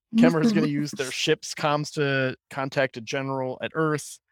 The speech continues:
Speaker 1: or maybe the convoy. It wasn't particularly clear.
Speaker 2: Yeah, somebody more important.
Speaker 1: Yeah. And then Londo points Garibaldi at Jakar. Of course.
Speaker 2: Yeah.
Speaker 1: Um, like,
Speaker 2: 'Cause
Speaker 1: how
Speaker 2: there's
Speaker 1: does this
Speaker 2: no one
Speaker 1: even make
Speaker 2: else.
Speaker 1: sense?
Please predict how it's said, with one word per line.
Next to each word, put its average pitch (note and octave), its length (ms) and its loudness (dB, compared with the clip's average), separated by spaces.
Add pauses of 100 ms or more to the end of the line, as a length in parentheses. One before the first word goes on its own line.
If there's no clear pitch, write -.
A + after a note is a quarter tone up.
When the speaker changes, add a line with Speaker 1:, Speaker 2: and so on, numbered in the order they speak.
(240)
Speaker 1:
or A#2 80 -6
maybe C#3 260 4
the C#3 100 -2
convoy. C3 540 0
It B2 80 -2
wasn't A#2 340 -8
particularly B2 680 -4
clear. - 260 2
Speaker 2:
Yeah, G3+ 240 2
somebody C4 400 6
more F#3 180 6
important. E3 440 -6 (420)
Speaker 1:
Yeah. G2+ 280 4 (1040)
And C#3 160 4
then D#3+ 140 6
Londo D#3+ 400 4
points F3+ 280 2
Garibaldi G#3+ 540 4
at A#3 80 0
Jakar. E3+ 540 2 (880)
Of D#3 180 0
course. - 580 -4 (380)
Speaker 2:
Yeah. G#3+ 340 4 (1160)
Speaker 1:
Um, G2 340 0 (760)
like, F3 320 0 (280)
Speaker 2:
'Cause - 80 -2
Speaker 1:
how D4+ 140 8
Speaker 2:
there's B3+ 140 8
Speaker 1:
does A#3 60 4
this - 20 8
Speaker 2:
no C4 100 8
one C4+ 160 8
Speaker 1:
even G#3+ 100 8
make F#3 140 6
Speaker 2:
else. - 80 -8
Speaker 1:
sense? - 500 -2